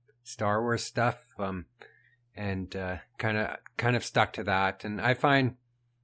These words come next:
you know, they release quite a few, um, Star Wars sets, um, which seem to interest me. And I've noticed, like, over the last, past few years, like, say,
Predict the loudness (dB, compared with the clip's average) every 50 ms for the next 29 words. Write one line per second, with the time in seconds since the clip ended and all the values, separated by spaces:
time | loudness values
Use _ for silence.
0 | _ _ _ -2 -2 -2 -2 -2 0 2 4 4 6 6 6 6 4 4 2 6
1 | 8 8 8 8 4 2 2 2 2 4 4 4 2 2 2 0 -4 -4 -2 2
2 | 2 4 4 2 0 0 -4 -4 -4 -4 -4 -4 -6 -8 -10 -10 -12 _ _ _
3 | _ _ _ _ _ _ _ -10 -8 -6 -6 -6 -6 -6 -6 -8 -6 -6 -6 -8
4 | -8 -6 -4 -4 -4 -4 -4 -4 -6 -4 -2 -2 -4 -4 -4 -6 -4 -2 4 4
5 | 6 6 6 6 6 8 6 4 4 4 2 4 4 4 2 2 2 2 2 4
6 | 6 6 6 6 4 -2 -2 2 2 2 2 0 -4 -2 0 2 2 2 2 2
7 | 0 -4 -6 -4 -4 -4 -4 -4 -4 -4 -4 -4